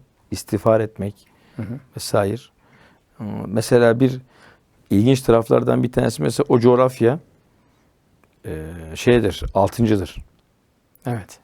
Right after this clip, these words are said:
Speaker 1: Altın alıp böyle şeyi sever.
Speaker 2: Kuyumculuk,
Speaker 1: Evet,
Speaker 2: altın
Speaker 1: kuyum-
Speaker 2: işiyle, evet,
Speaker 1: Evet.
Speaker 2: uğraşıyorlar.
Speaker 1: Evlerdedir de.
Speaker 2: Evet.
Speaker 1: Mesela o enkazlarla
Speaker 2: Bir kültür
Speaker 1: birlikte,
Speaker 2: onlarda, evet.
Speaker 1: enkazlarla
Speaker 2: Kültür de, evet.
Speaker 1: birlikte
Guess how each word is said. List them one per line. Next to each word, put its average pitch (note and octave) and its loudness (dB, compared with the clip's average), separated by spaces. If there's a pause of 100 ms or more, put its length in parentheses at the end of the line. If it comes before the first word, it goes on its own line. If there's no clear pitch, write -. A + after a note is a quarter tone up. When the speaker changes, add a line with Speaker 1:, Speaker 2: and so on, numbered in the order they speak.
(180)
Speaker 1:
Altın F2+ -6
alıp G2 -4
böyle G2 -4 (720)
şeyi G#2 -4
sever. A#2 0
Speaker 2:
Kuyumculuk, E3 2
Speaker 1:
Evet, F2+ -2
Speaker 2:
altın C3+ 2
Speaker 1:
kuyum- - -2
Speaker 2:
işiyle, D3 -6
evet, C#3 -6
Speaker 1:
Evet. C#3 -8
Speaker 2:
uğraşıyorlar. A#2 -8 (180)
Speaker 1:
Evlerdedir C#3+ 6
de. F#2+ 0 (680)
Speaker 2:
Evet. B2 -6 (100)
Speaker 1:
Mesela - -16
o - -12
enkazlarla C3 4
Speaker 2:
Bir C#3 2
kültür B2+ 4
Speaker 1:
birlikte, A3 6
Speaker 2:
onlarda, D#3 4
evet. E3 4
Speaker 1:
enkazlarla B2+ 4
Speaker 2:
Kültür B2 2
de, C3 2
evet. B2 2
Speaker 1:
birlikte C3+ 2